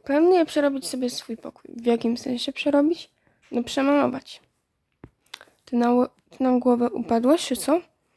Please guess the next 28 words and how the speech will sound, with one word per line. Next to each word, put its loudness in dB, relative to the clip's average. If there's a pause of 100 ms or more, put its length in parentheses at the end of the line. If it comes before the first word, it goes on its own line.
(220)
No 2
nie, 8
dla-, 2
jakby 2
dlaczego? 0 (880)
Bo 6
dopiero 6
miałaś 4
malowany 2
dom, 0 (400)
malowany 4
pokój. -10 (680)
Wszystko -4
remontowe 2
i, -2 (260)
remontowane 2
i 6
w 2
ogóle. -4 (840)
No, -8 (120)
dopiero. 4 (240)
To -6
było 2
już 2
dawno 4
temu. 0 (800)
Poza 4
tym 6